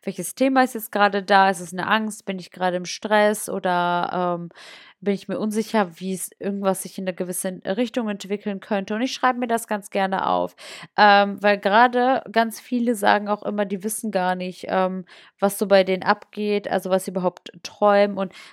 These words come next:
da hat es mir zum Beispiel geholfen, und das habe ich in der Morgenroutine einfach zum Beispiel mit eingebaut, dass, ähm,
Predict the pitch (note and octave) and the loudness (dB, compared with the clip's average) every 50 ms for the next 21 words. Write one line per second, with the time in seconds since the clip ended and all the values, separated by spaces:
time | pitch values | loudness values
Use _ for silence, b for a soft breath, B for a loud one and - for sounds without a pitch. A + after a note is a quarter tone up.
0 | B _ _ - G#3 G#3 G#3 - G#3+ - - G#3+ A#3 A3 - A3+ G#3 G3+ G3+ G3+ | B _ _ 6 6 6 6 2 -4 -4 -4 -4 -4 -4 -4 -2 0 0 0 -2
1 | - - G3+ - G3 G3 F#3+ G3 G3+ G3+ - A3+ A3+ A3+ A3+ A3+ _ - G#3 G3 | -4 -8 -8 -2 2 2 4 2 2 0 -4 -8 -8 -8 -10 -10 _ -8 -4 -2
2 | G3 G3+ - A3 G3 G#3 G3+ - G3+ G3+ G3 G3 G3 G#3 A3 A3 A3+ A#3 A3+ A3+ | -2 -2 -2 -2 -4 -4 -6 -6 -6 -6 -2 0 2 2 2 2 0 -4 -6 -6
3 | - A#3 A3 A3 G#3+ G3+ G#3+ A3+ A3 - A3+ G#3+ G#3+ A3 - - A3 G#3+ G#3 G#3 | -8 -4 -2 -2 -2 -2 -2 -6 -8 -6 -4 -4 -4 -2 -2 -4 -4 -4 -4 -4
4 | - - G#3 G#3+ A3 G#3+ G#3+ G3+ G#3+ G#3+ G#3+ A3 A3 A3 B B B B B B | -2 0 0 0 -2 -2 -2 0 2 4 4 2 2 -2 B B B B B B
5 | _ - G#3+ G#3 G3+ G3+ G3+ - - - - G3+ G#3 G3+ G3+ G3+ G3 G3 G3 G3 | _ 6 8 8 8 8 4 0 -4 -2 0 2 4 4 2 2 0 -4 -6 -8
6 | G3 | -10